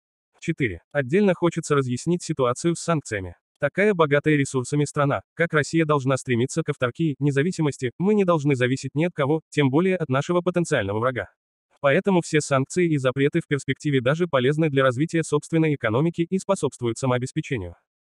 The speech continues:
Уважаемые сограждане, если вам дорога ваша родина, Россия и Украина, если вы связываете с ней свое будущее, собираетесь здесь жить и воспитывать своих детей и внуков,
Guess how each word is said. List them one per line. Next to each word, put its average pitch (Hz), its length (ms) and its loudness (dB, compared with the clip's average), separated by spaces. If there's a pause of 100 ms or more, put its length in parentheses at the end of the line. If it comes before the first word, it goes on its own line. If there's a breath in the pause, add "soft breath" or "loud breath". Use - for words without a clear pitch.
(100)
Уважаемые 156 560 2
сограждане, 120 680 -2
если 190 320 0
вам 165 220 2
дорога 135 320 2
ваша 127 320 0
родина, 147 360 0
Россия 165 460 0
и 143 80 0
Украина, 135 500 0
если 175 340 0
вы 160 100 2
связываете 151 540 0
с - 80 -6
ней 151 140 2
свое 135 220 0
будущее, 117 420 -4 (100)
собираетесь 151 500 -2
здесь 147 220 -2
жить 160 200 -2
и 147 60 -4
воспитывать 131 460 -2
своих 107 240 -2
детей 151 300 -2
и 170 60 -2
внуков, 151 360 -4